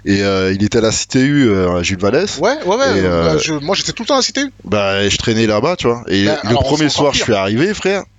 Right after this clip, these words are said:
Speaker 2: Ah,
Speaker 1: J'ai,
Speaker 2: ouais, mais après,
Speaker 1: tout le monde
Speaker 2: t'as
Speaker 1: a dit,
Speaker 2: Jules
Speaker 1: tu
Speaker 2: Vallès.
Speaker 1: viens d'où ?
Speaker 2: Ouais, tu
Speaker 1: J'ai
Speaker 2: viens
Speaker 1: dit,
Speaker 2: d'où ? Ça
Speaker 1: j'ai,
Speaker 2: vient d'où ?
Speaker 1: et, et frère, je viens
Speaker 2: Bah,
Speaker 1: du
Speaker 2: c'est
Speaker 1: chantier.
Speaker 2: normal, c'est la
Speaker 1: Ah, les
Speaker 2: douane.
Speaker 1: regards, il
Speaker 2: Jules
Speaker 1: s'est
Speaker 2: Vallès,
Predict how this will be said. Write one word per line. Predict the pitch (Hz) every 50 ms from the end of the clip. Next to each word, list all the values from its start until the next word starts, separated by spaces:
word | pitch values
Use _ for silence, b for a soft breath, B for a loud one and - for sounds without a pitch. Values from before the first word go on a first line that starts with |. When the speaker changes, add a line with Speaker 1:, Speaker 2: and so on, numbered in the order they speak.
| - - -
Speaker 2:
Ah, | 160 180 185 170 170
Speaker 1:
J'ai, | 180 180
Speaker 2:
ouais, | 185 165
mais | 156
après, | 151 - 143
Speaker 1:
tout | 147
le | 160
monde | 175 165
Speaker 2:
t'as | 156
Speaker 1:
a | 147
dit, | 156 170
Speaker 2:
Jules | - 156
Speaker 1:
tu | 139
Speaker 2:
Vallès. | 175 - 135
Speaker 1:
viens | 135 135
d'où ? | 147
Speaker 2:
Ouais, | 185 208
tu | 190
Speaker 1:
J'ai | 190
Speaker 2:
viens | 107 180
Speaker 1:
dit, | 196 -
Speaker 2:
d'où ? | - -
Ça | - -
Speaker 1:
j'ai, | 294
Speaker 2:
vient | - -
d'où ? | - 294 254
Speaker 1:
et, | - - - - - - - - -
et | - - - 85
frère, | - - 104 104 90
je | -
viens | 80 80
Speaker 2:
Bah, | -
Speaker 1:
du | -
Speaker 2:
c'est | - 151
Speaker 1:
chantier. | 185 226 233
Speaker 2:
normal, | 214 185
c'est | - -
la | 147 135 139
Speaker 1:
Ah, | 135
les | 123
Speaker 2:
douane. | 117 104 120
Speaker 1:
regards, | 123 123 139 127 123 110
il | 107
Speaker 2:
Jules | - - 107 110
Speaker 1:
s'est | 110
Speaker 2:
Vallès, | 117 135 156